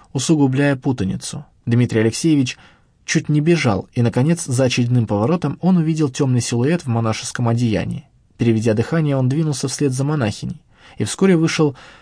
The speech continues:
на небольшую уютную площадь, в центре которой был разбит сквер, а на краю возвышалась церковь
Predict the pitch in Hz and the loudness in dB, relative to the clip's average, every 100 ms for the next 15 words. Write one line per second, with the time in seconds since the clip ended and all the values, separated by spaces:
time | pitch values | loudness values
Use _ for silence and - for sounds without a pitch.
0 | _ - 147 135 127 - 190 190 143 139 | _ -2 0 2 2 2 2 2 0 0
1 | 151 165 170 165 117 104 - 123 - _ | 0 2 0 0 0 0 -2 -8 -12 _
2 | - 127 113 123 143 123 170 143 139 135 | -4 -2 -2 -2 -2 0 0 2 2 2
3 | 123 135 123 - 110 101 - _ _ _ | 2 0 -2 -4 -4 -4 -6 _ _ _
4 | _ - 117 110 117 117 165 139 120 110 | _ -4 -2 -2 0 0 2 0 0 0
5 | 127 127 127 - - 117 - 131 | 2 2 0 -2 -2 -2 -2 -10